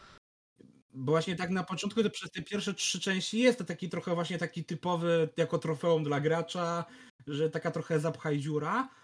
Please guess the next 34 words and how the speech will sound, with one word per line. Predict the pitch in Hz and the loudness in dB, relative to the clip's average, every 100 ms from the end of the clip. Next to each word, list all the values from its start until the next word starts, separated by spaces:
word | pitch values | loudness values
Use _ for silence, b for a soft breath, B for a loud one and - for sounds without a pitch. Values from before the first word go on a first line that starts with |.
| b - | b -2
a | - | -2
w | |
czwórce | - - 208 277 - 208 240 | -2 -2 2 2 2 2 4
robi | 214 208 | 2 2
się | 220 | -2
z | - | 2
tego, | 214 220 240 | 2 4 4
że, | 170 196 196 196 185 b b _ - | 4 2 2 2 0 b b _ -6
e, | 127 139 139 143 143 127 _ - | -2 0 0 -2 -4 -6 _ -6
partnerka, | 190 185 190 208 233 202 190 180 175 135 | 2 2 4 4 6 6 6 6 2 0
mm, | 160 160 151 - _ _ _ _ _ _ _ 151 | 0 0 -2 -6 _ _ _ _ _ _ _ 4
Natana | 170 165 190 196 | 4 6 4 4
jest | 196 - | 2 0
jego | 202 190 | -4 -4
faktyczną | - 208 - 226 240 233 | -2 -4 -2 -2 0 0
partnerką | 247 247 285 320 - 196 262 220 | 0 2 2 2 0 0 0 -2
i | 208 220 226 b b b | -4 -4 -4 b b b
widzisz, | 156 156 269 311 | -4 2 4 4
że | 190 202 | 4 2
jest | 220 233 - | 2 0 0
tam | |
takie | 226 226 240 | 0 0 -2
coś | 247 | 2
głębszego, | 214 233 - 247 214 | 2 2 2 0 4
jakoś | 196 208 196 | 4 2 0
tak, | 196 | 0
że | 196 214 - b b - - - - - - - - - | 2 2 0 b b -20 -20 -20 -20 -20 -20 -20 -20 -14
nie | 170 190 156 | 0 4 4
wiem, | 147 | 6
ja | 185 220 | 6 6
przynajmniej | 202 175 165 | 4 2 0
tak | - | 0
odczuwałem, | 165 - 170 185 196 | -2 0 2 4 4
że | 180 | 0